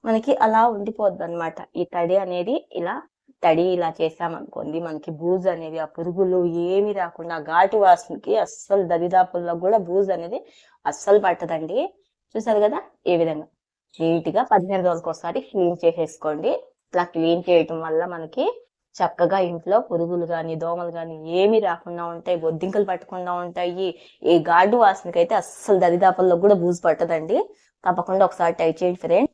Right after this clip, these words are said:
మరొక యూజ్ఫుల్ టిప్ అండి, ఫోర్త్ టిప్ వచ్చేసి ఇలాంటి ఐస్ క్రీమ్ బాక్సులు కానీ, లేకపోతే ఫ్రూట్స్ తెచ్చుకునే ఏమైనా ఉంటాయి కదండి, ఇలాంటి ఒక రబ్బర్స్ ఉంటాయి కదా,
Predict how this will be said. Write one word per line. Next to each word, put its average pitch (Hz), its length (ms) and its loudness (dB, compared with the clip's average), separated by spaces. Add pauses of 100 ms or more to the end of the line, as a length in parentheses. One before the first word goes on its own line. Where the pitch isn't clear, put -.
(160)
మరొక 220 400 -4
యూజ్ఫుల్ 214 400 -2
టిప్ 202 240 -12
అండి, 196 240 -4
ఫోర్త్ 175 360 -2
టిప్ 180 220 -4
వచ్చేసి 175 380 -2 (100)
ఇలాంటి 185 380 4
ఐస్ 170 180 -8
క్రీమ్ 185 240 -6
బాక్సులు - 340 -4
కానీ, 175 200 -2
లేకపోతే 170 280 -2
ఫ్రూట్స్ 185 400 -4
తెచ్చుకునే 180 360 -6 (100)
ఏమైనా 170 180 -6
ఉంటాయి 175 240 -2
కదండి, 175 360 -4
ఇలాంటి 170 320 -4
ఒక 165 180 -14
రబ్బర్స్ 156 420 -4
ఉంటాయి 165 240 -8
కదా, 220 140 0